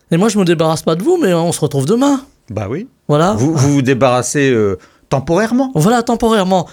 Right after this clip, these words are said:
Speaker 1: Ah, mais on pouvait pas se passer de vous, vous pensez bien. <laughs>
Speaker 2: Ah, que c'est gentil.
Speaker 1: Christophe Hamon, le jardin de Christophe, vous l'aurez compris, amis auditrices, amis auditeurs, Christophe revient demain. Euh, le temps pour moi de vous souhaiter une très belle journée, Christophe.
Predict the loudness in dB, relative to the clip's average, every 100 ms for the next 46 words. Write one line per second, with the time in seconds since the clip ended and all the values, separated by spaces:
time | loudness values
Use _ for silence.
0 | -4 -2 0 -2 -2 -4 -4 -4 -2 -2
1 | -2 -4 -4 -2 0 0 -2 -6 -4 0
2 | 2 2 4 2 2 0 0 0 -2 -4
3 | -6 -6 -6 -6 -6 -10 -2 0 0 -2
4 | 0 -2 2 2 2 2 0 2 2 0
5 | -2 -4 0 0 2 0 0 -2 -2 0
6 | 0 0 -2 -2 -2 -2 0 -2 0 -2
7 | -2 -4 -2 -4 -2 -4 0 0 2 0
8 | 0 0 -2 -10 -20 -2 0 2 2 0
9 | 0 -2 -2 0 0 0 0 -4 -4 -4
10 | -4 -4 -2 -2 -4 -4 -2 -2 -2 -4
11 | -4 -6 -4 -4 -6